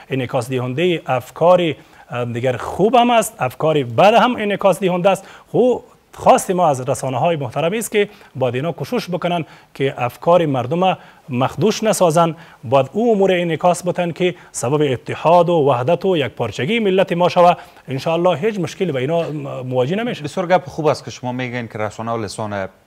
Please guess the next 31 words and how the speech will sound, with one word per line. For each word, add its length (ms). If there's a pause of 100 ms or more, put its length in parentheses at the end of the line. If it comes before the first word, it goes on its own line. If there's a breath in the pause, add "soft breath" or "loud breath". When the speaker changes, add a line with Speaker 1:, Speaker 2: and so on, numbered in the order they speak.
(180)
Speaker 2:
یک 180
کشور 360
است، 160
درست 280
است، 200
لسان 240
یک 180
جامعه 240
است، 300 (320 loud breath)
مشکلات 500
و 40
خوبی‌ها 340
را 160 (120)
بروز 320
می‌ته. 320 (520 loud breath)
ولی 300 (120)
امروز 340
می‌بینیم 280
که 100
رسانه‌ها 440
در 60
وضعیت 300
خوب 240
قرار 360
ندارن، 540
رسانه‌ها 340
یکی 240
پای 220
دیگر 240
بسته 280
می‌شن. 360